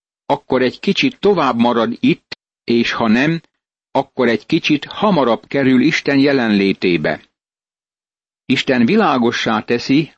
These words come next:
hogy mely állatok tiszták és melyek tisztátalanok. Ne egyetek meg semmiféle utálatosat. Ezeket az állatokat megehetitek. A marhát, a juhot és a kecskét, a szarvast,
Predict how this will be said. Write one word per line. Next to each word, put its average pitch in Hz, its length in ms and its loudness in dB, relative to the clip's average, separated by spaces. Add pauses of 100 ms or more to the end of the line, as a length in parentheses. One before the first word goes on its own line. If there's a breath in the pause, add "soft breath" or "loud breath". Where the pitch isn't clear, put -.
(120)
hogy 113 180 -2
mely 170 260 2
állatok 143 680 0
tiszták 139 600 -4
és 123 200 0
melyek 147 440 0
tisztátalanok. 101 1000 -2 (920)
Ne 147 200 -2
egyetek 135 480 0
meg 113 200 0
semmiféle 139 800 0
utálatosat. 104 1040 -2 (920)
Ezeket 170 440 0
az 113 180 -2
állatokat 135 680 0
megehetitek. 107 920 -4 (460)
A 110 120 -2
marhát, 127 920 -2
a 110 120 0
juhot 131 420 2
és 110 240 0
a 98 60 -4
kecskét, - 800 -4 (580)
a 110 100 -4
szarvast, 123 800 -2